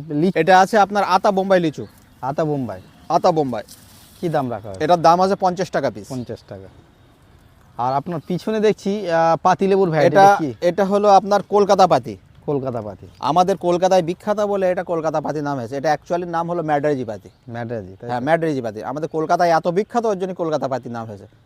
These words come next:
Speaker 2: সারা বছর ফল।
Speaker 1: আচ্ছা, কি দাম রাখা হয়েছে
Speaker 2: এটার
Speaker 1: এগুলো?
Speaker 2: দাম করা হয়েছে আপনার তিরিশ টাকা।
Speaker 1: তিরিশ টাকা।
Speaker 2: মাত্র তিরিশ টাকা। এটা পিঙ্ক কাঁঠাল, এটা
Speaker 1: হুম।
Speaker 2: মিডিয়াম চারা।
Speaker 1: ও, এটা আগে যে সাইজটা দেখিয়েছি, তার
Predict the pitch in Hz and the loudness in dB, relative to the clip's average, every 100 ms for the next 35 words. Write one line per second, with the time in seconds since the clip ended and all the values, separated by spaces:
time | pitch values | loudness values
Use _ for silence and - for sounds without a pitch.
0 | _ - 175 208 185 180 185 - 110 - | _ 0 4 6 4 2 -4 -6 -8 -10
1 | _ _ _ _ _ _ - 120 120 - | _ _ _ _ _ _ -14 -12 -12 -8
2 | 160 147 127 113 107 92 139 160 160 170 | -6 -4 -4 -8 -8 -4 -2 0 2 2
3 | 170 180 190 190 196 - 180 - 113 92 | 0 -2 -2 -4 -8 -10 -10 -10 -12 -14
4 | - 139 117 - 98 87 _ _ 131 139 | -8 -6 -6 -10 -18 -18 _ _ -2 -2
5 | 196 180 151 135 - 95 _ _ _ _ | -2 -6 -6 -8 -10 -16 _ _ _ _
6 | _ _ _ 156 196 - 220 220 190 165 | _ _ _ 0 2 2 0 4 4 4
7 | 98 - _ _ _ - 151 175 185 196 | -2 -10 _ _ _ -4 0 2 4 4
8 | 196 185 139 95 - _ _ _ _ 131 | 4 2 -4 -4 -12 _ _ _ _ -12
9 | 131 127 151 151 170 160 147 151 175 170 | -8 -4 -2 0 0 0 -4 -4 -2 -2
10 | 190 170 165 196 240 202 | -2 -2 -2 -4 -6 -4